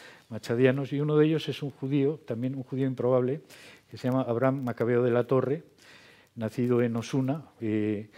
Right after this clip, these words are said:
contemporáneo de Cansi-, Cansino Sassens y estas cosas. Obviamente es un, una proyección del propio Antonio Machado, y, eh,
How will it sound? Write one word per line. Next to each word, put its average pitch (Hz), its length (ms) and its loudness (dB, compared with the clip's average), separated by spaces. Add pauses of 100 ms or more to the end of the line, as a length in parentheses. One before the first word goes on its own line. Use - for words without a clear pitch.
(120)
contemporáneo 120 800 0
de 110 380 0
Cansi-, 110 380 -8
Cansino 113 460 -4
Sassens 131 540 -2
y 107 60 -8
estas - 240 -14
cosas. 131 240 -8 (600)
Obviamente 135 400 2
es 131 140 -2
un, 120 120 -2 (160)
una 123 160 2
proyección 123 460 0
del 107 140 -2
propio 113 380 -4
Antonio 110 320 -6
Machado, 120 460 -4 (400)
y, 170 240 0
eh, 123 460 6